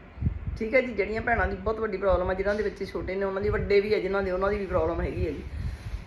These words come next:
ਤੇ ਅਸੀਂ ਨਾ ਜੀ ਜਦੋਂ ਇਹ ਛੋਟਾ ਸੀਗਾ ਤੇ ਇਹਨੇ ਕਹਿਣਾ, "ਮੈਂ ਬੈਂਗਣ ਨਹੀਂ ਖਾਣੇ, ਮੈਂ ਕੱਦੂ ਨਹੀਂ ਖਾਣਾ, ਮੈਂ ਤੋਰੀਆਂ ਨਹੀਂ ਖਾਣੀਆਂ," ਹਨਾ। ਅਸੀਂ ਨਾ ਤਿੰਨੇ ਜਾਣੇ ਰੋਟੀ ਖਾਣ ਬੈਠ ਜਾਂਦੇ, ਇਹਨੇ ਨਖਰੇ ਮਾਰੀ ਜਾਣਾ, ਇਹਦੇ ਪਾਪਾ ਨੇ ਕਹਿਣਾ, "ਚੱਕ ਰੋਟੀ ਖਾ,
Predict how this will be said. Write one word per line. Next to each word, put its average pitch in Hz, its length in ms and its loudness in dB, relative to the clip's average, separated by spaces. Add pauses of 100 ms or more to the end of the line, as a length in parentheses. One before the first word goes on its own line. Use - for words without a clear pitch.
(140)
ਤੇ 220 420 8 (180)
ਅਸੀਂ 226 160 0
ਨਾ 285 100 2
ਜੀ 302 200 2
ਜਦੋਂ 240 240 4
ਇਹ 226 180 8
ਛੋਟਾ 233 280 2
ਸੀਗਾ 220 300 2
ਤੇ 220 120 2
ਇਹਨੇ 220 200 4
ਕਹਿਣਾ, 220 260 4
"ਮੈਂ 196 340 0
ਬੈਂਗਣ 175 320 2
ਨਹੀਂ 190 100 0
ਖਾਣੇ, 202 340 0
ਮੈਂ 202 100 2
ਕੱਦੂ 185 340 -4
ਨਹੀਂ 185 140 -4
ਖਾਣਾ, 202 300 -2
ਮੈਂ 196 120 0
ਤੋਰੀਆਂ 185 380 0
ਨਹੀਂ 208 120 0
ਖਾਣੀਆਂ," 190 380 -2
ਹਨਾ। 349 200 0 (340)
ਅਸੀਂ 269 160 2
ਨਾ 320 80 2
ਤਿੰਨੇ 262 280 -2
ਜਾਣੇ 254 180 4
ਰੋਟੀ 240 260 0
ਖਾਣ 233 180 2
ਬੈਠ 175 180 2
ਜਾਂਦੇ, 185 320 0
ਇਹਨੇ 240 120 0
ਨਖਰੇ 233 300 6
ਮਾਰੀ 180 220 2
ਜਾਣਾ, 170 240 -4
ਇਹਦੇ 190 120 0
ਪਾਪਾ 190 300 -2
ਨੇ 196 80 0
ਕਹਿਣਾ, 202 140 -2
"ਚੱਕ 262 300 -2
ਰੋਟੀ 233 180 -2
ਖਾ, 165 100 -10